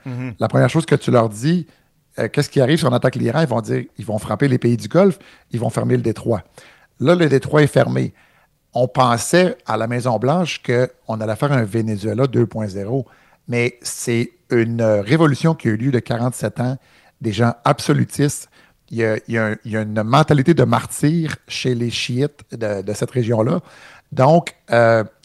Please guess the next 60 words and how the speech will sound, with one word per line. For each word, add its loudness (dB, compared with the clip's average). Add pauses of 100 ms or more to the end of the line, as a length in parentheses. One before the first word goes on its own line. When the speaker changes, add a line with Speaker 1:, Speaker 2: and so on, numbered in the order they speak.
(140)
Speaker 2:
eux, 6
ils 4
s'en 0
prennent -2
au -2
grand -6
Satan. -6 (400)
Puis -4
s'il -2
faut 2
qu'ils 4
aillent 6
voir 8
les 2
soixante-douze 2
vierges 2 (300)
au 0
paradis 0
pour -4
remporter -2
la -2
victoire, 0 (180)
Speaker 1:
Ils -8
vont -2
Speaker 2:
ils -
Speaker 1:
le -2
Speaker 2:
vont 0
Speaker 1:
faire. 4
Speaker 2:
le -2
faire. -2
Speaker 1:
Ouais. -4
Speaker 2:
Ils -6
vont -6
le -12
faire, 0
exactement. -4 (340)
Fait -2
qu'on -4
fait 0
face 2
à 0
ça. -2 (420)
Si -2
on 4
envoie 6
des 0
trou-, 0
des -2
troupes -4
sur 0
le 4
terrain 2 (100)
en 0
pensant -4
que -4
c'est -6
le -2
coup -4
de 2
grâce, 0